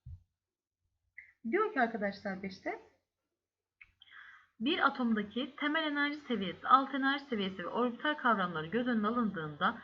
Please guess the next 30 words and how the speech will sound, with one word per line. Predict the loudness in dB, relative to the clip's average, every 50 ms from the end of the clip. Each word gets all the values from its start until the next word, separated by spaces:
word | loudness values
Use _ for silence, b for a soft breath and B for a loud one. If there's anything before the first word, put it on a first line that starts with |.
| B B B
aşağıdaki | -8 -6 -2 -2 -2 -2 -4 -8 -10
kuantum | -4 0 0 0 2 0 -2 -6
sayılarına | -4 -4 -4 -4 -4 -4 -6 -6 -4
uygun | -2 0 0 0 0 -2 -2 -4 B B B B B -6
en | -6 -6 -4
çok | -6 -6 -6 -4 -2
kaç | -2 -2 0 0
tane | 0 0 2 0
elektron | 0 -2 -4 -2 -2 -2 -2 -2 -2
vardır? | -6 -8 -8 -10 -14 -20 -20 _ _ _ _ _ B B B B B B 0
Biraz | 2 2 2 2
önce | 0 -2 -2 -4
söylediğimiz | -2 -2 0 0 0 -2 -2 0 0 0 -2 -2
gibi | -4 -2 0
arkadaşlar | 0 0 -2 -4 -8 -8 -8 -10 -8 -6
N | -6 -4 -4
eşittir | -6 -6 -8 -12 -10 -8 -6 -6 -4
üç | -6 -6 -8 -10 -10
demiş. | -10 -10 -10 -12 -14 -18 -20 b b b b 0
Yani | 0 0 0
üçüncü | 0 -2 -4 -4 -2 -2 -2
enerji | 0 2 2 2 2 0 -4
seviyesinde | -6 -6 -6 -6 -6 -8 -8 -10 -14 -14 -14 -14 -16 B B B B B
formülümüz | -2 0 0 2 0 0 -2 -2 -4 -4 -6 -4
vardı. | -2 0 0 0 -2 -4 -4 -4 -2 -2 -4 -6 -10 -16 -20 _ _ _ _ _ -12
Neydi | -8 -6 -4 -2 0 0
arkadaşlar? | 0 0 -2 -6 -10 -10 -12 -12 -8 -4 -2 -2 -2 -4 -8 -16 _ _ _ _ _ _
İki | -8 -8 -8 -8 -10 -12 -12 -12 -14 -16 -20 _ _ _ _ _ -6
N | -2 -2 0 -2 -2 -4 -8 -14 -20 _ _ _ _ _
kareydi. | -6 -2 0 0 0 0 -2 -4 -4 -6 -10 -16